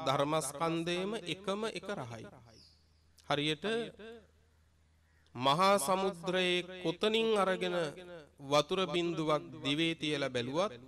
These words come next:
මුළු මහ මුහුදම ලුණු රසයිනේ. ඒ වගේ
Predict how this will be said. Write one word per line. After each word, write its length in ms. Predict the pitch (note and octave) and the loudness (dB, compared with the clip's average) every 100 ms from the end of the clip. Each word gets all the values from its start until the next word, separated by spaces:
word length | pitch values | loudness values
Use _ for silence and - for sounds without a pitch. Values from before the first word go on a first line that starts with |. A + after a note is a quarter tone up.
| B2+ | -10
මුළු 320 | B2+ C3+ F#3+ | -4 -2 -2
මහ 300 | F3 C#3 A#2+ | -2 -2 -2
මුහුදම 420 | E3 C3+ C#3+ D#3+ E3+ | -4 -4 -6 -4 -4
ලුණු 240 | C#3 D#3 | -2 -4
රසයිනේ. 460 | D#3 D3+ D#3 - - - - - - _ _ _ _ _ _ _ _ - | -4 -6 -10 -12 -16 -20 -20 -20 -20 _ _ _ _ _ _ _ _ -8
ඒ 140 | C3+ C#3+ | -2 2
වගේ 760 | B2+ G#2+ A2+ B2+ A#2+ A2+ A#2+ | 2 0 -6 -8 -10 -14 -20